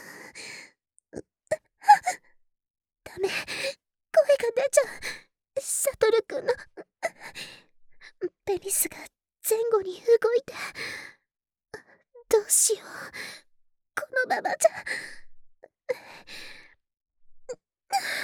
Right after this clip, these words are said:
さ、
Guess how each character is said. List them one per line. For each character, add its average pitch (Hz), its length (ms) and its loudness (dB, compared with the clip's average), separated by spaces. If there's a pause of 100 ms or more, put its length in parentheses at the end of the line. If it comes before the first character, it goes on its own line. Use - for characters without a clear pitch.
(3250)
さ、 - 320 -4